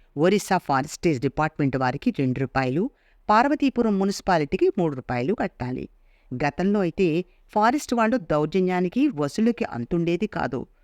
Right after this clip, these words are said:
బరువులతో సంతలకు వెళుతున్న వాళ్లను మెళ్ళో తువాలు వేసి లాగి బలవంతాన డబ్బులు వసూలు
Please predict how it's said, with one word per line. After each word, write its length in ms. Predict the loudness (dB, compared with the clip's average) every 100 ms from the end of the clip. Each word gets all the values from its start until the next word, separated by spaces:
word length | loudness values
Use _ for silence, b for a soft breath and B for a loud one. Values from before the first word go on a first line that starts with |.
| _ _ -4
బరువులతో 560 | 2 4 4 2 0
సంతలకు 480 | 0 0 0 0 0
వెళుతున్న 320 | 0 0 0
వాళ్లను 560 | 0 0 0 0 -2 -2 -8 _ -8
మెళ్ళో 480 | -4 -2 2 2 2
తువాలు 480 | 0 -4 -2 0 0
వేసి 300 | 0 0 -4
లాగి 440 | -4 -4 -4 -4 b b -12
బలవంతాన 800 | -6 -2 0 0 0 2 2 2
డబ్బులు 440 | 2 -2 2 2
వసూలు 320 | 2 -2 -4